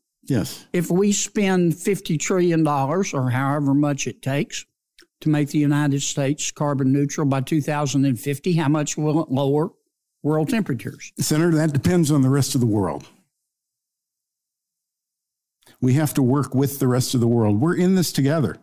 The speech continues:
Speaker 2: Well,
Speaker 1: It's
Speaker 2: what
Speaker 1: one
Speaker 2: if,
Speaker 1: world.
Speaker 2: what
Speaker 1: We
Speaker 2: if,
Speaker 1: can't
Speaker 2: what
Speaker 1: build
Speaker 2: if,
Speaker 1: a wall around
Speaker 2: what
Speaker 1: the
Speaker 2: if,
Speaker 1: United
Speaker 2: what if,
Speaker 1: States and say
Speaker 2: what if, what if we spend fifty trillion dollars, Europe cooperates,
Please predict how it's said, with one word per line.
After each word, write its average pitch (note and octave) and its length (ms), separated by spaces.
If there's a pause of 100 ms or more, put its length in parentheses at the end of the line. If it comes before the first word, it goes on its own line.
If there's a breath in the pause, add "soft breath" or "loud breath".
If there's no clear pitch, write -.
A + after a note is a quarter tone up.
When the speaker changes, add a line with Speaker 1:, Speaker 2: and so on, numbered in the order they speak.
Speaker 2:
Well, F#3 140
Speaker 1:
It's F3+ 120
Speaker 2:
what A#3+ 120
Speaker 1:
one B3 140
Speaker 2:
if, B3+ 80
Speaker 1:
world. A#3+ 240
Speaker 2:
what - 100
Speaker 1:
We G#3 60
Speaker 2:
if, - 60
Speaker 1:
can't A#3+ 180
Speaker 2:
what B3+ 100
Speaker 1:
build B3+ 120
Speaker 2:
if, G3 40
Speaker 1:
a F3+ 60
wall D#3+ 480
around C#3 140
Speaker 2:
what B3 100
Speaker 1:
the - 80
Speaker 2:
if, C#3+ 80
Speaker 1:
United E3 260
Speaker 2:
what B3 160
if, A3 140
Speaker 1:
States E3 240
and B2+ 120
say D3+ 140
Speaker 2:
what B3+ 140
if, G3+ 460 (300)
what A3 260
if F#3 440 (2000)
we F#3+ 180
spend G3+ 400
fifty G3+ 340
trillion F3+ 440
dollars, C3 680 (1500)
Europe G3 440 (160)
cooperates, C3+ 1080